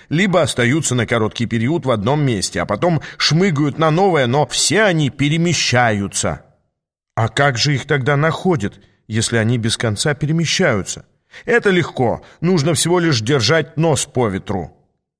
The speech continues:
Я на пробу понюхал воздух. Верно? В воздухе все еще витал характерный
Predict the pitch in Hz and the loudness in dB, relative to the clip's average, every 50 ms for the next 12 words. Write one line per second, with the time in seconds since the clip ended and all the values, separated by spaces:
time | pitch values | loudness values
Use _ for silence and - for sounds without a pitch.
0 | _ _ _ _ _ 90 90 139 147 147 139 135 123 - - 113 131 165 170 139 | _ _ _ _ _ -4 -2 0 0 2 2 0 -2 -2 -4 -2 0 0 0 0
1 | 151 151 - - 117 110 120 143 139 - - 147 139 135 131 131 110 92 87 98 | -2 -2 0 0 0 2 2 0 0 0 -2 -2 0 0 0 0 0 -2 -2 -6
2 | 98 - - 98 113 143 156 170 160 165 151 113 78 - - _ _ _ _ _ | -6 -6 -4 0 2 2 2 2 2 0 -2 -2 -4 -6 -12 _ _ _ _ _
3 | _ - 98 92 98 143 180 170 147 170 156 - 180 151 - - 175 175 156 - | _ -14 -10 -6 -2 -2 0 0 0 -2 -4 -4 -6 -4 -2 -2 -2 -2 -2 -2
4 | - 170 156 147 165 - - 170 156 131 107 - - - - _ - - - 131 | -2 -2 -2 -2 -2 0 2 2 2 2 0 -4 -8 -20 -20 _ -8 -4 -2 0
5 | 123 117 120 - - - 139 156 170 160 147 151 151 143 - | 0 0 -2 -6 -6 -2 0 0 2 2 2 2 2 0 -2